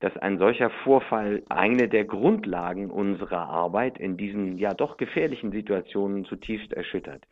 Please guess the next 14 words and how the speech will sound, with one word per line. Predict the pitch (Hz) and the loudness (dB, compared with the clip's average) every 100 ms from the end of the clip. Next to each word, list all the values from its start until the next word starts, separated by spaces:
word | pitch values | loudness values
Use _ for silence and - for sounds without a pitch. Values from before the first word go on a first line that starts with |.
| - - - | -20 -20 -8
Denn | 90 | -2
wir | 98 113 | 2 2
können | 123 156 156 | 2 0 0
da | 123 | 2
ja | 110 107 | 2 0
nur | 107 120 | 2 0
als | 90 98 - | 0 -4 -4
wirklich | 107 107 107 101 - _ _ - | -6 -4 -6 -6 -16 _ _ -6
humanitäre, | 107 104 101 98 - 117 120 104 98 - _ | -2 0 0 -2 0 4 4 4 0 -2 _
neutrale | 98 101 98 - 101 110 101 | -6 -2 -2 -2 -2 0 -2
und | 95 | -4
unabhängige | - 104 92 101 98 90 90 | -4 -4 -4 -4 -4 -2 -4
Organisation | 90 85 90 - 92 87 | -4 -4 -6 -4 -6 -4
arbeiten, | 73 76 78 76 - 123 | -4 -4 -2 -6 -8 -10